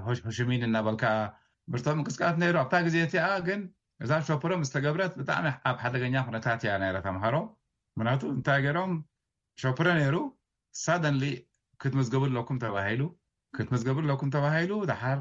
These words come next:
ክሳብ ሰዓት ክልተ ሰብ ኣይተመዝገበን። ሰዓት ክልተ ኣጋጣሚ ኮይኑ ኣዋጅ የውፅኡ ኣለዉ። ዘይተመዝገበ ካብዛ ካምፓስ ይውፃእ ኢሎም። ስለዚ ንሕና ምስቶም ዝወፃእና ኢና ማለት እዩ።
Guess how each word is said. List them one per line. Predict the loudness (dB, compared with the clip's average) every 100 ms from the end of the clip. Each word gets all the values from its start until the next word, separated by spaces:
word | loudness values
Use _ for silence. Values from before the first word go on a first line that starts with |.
| -4
ክሳብ | -6 -4 -4
ሰዓት | -6 -6 -4
ክልተ | -4 -2 -2
ሰብ | 0 -2
ኣይተመዝገበን። | 0 0 0 0 -2 -4 -12 _ _ _ -2
ሰዓት | 0 0
ክልተ | -2 -2 -2 -4 _
ኣጋጣሚ | -6 -2 -2 0 0
ኮይኑ | 0 0 -2 -8 _ _ _ -2
ኣዋጅ | 2 2
የውፅኡ | 2 0 0
ኣለዉ። | 0 0 -2 -4
ዘይተመዝገበ | -2 0 2 0 0 0 0
ካብዛ | 0 0 0
ካምፓስ | 0 0 -2
ይውፃእ | -2 -4 -4
ኢሎም። | -4 -6 -10 _ _ _
ስለዚ | -2 0 2
ንሕና | 0 2 0
ምስቶም | 0 -2
ዝወፃእና | -2 -2 -2 -2
ኢና | 0 0
ማለት | 0 0
እዩ። | -2